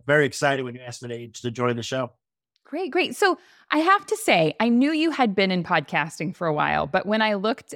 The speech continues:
Speaker 2: at your LinkedIn profile, I was like, "Gosh, Jay really has been here for a while." So it,
Speaker 1: I
Speaker 2: it
Speaker 1: have.
Speaker 2: seems like you've, you know, you've been with a few different companies,
Speaker 1: Mm-hmm.
Speaker 2: but I, I'm really curious, what attracted you to podcasting?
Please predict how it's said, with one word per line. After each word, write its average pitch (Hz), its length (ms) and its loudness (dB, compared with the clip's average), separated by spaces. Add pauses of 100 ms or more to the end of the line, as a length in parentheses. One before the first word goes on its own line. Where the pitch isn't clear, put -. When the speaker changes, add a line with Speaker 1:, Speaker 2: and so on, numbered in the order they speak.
(100)
Speaker 2:
at 220 200 0
your 196 200 0
LinkedIn 190 420 0
profile, 214 640 2
I 202 80 2
was 190 180 -4
like, 170 320 0 (640)
"Gosh, 330 280 4
Jay 269 280 4
really 269 300 4
has 254 340 2
been 202 300 -2
here 220 240 -8
for 208 120 -8
a 185 80 -2
while." 165 280 -2
So 220 160 -6
it, 202 120 -4
Speaker 1:
I 190 40 -12 (100)
Speaker 2:
it 226 100 4
Speaker 1:
have. 214 80 -8
Speaker 2:
seems 359 240 -6
like 339 220 0
you've, 220 420 -2
you 220 120 2
know, 190 80 2
you've 170 240 -4
been 196 320 2
with 190 180 0
a 190 80 0
few 196 160 -2
different 175 280 -2
companies, 220 540 -2 (220)
Speaker 1:
Mm-hmm. 165 160 -6
Speaker 2:
but 208 180 -2
I, 262 200 2
I'm 269 260 4
really 302 260 0
curious, 277 600 -2
what 214 340 0
attracted - 720 -4
you 175 120 2
to 165 80 2
podcasting? - 880 -6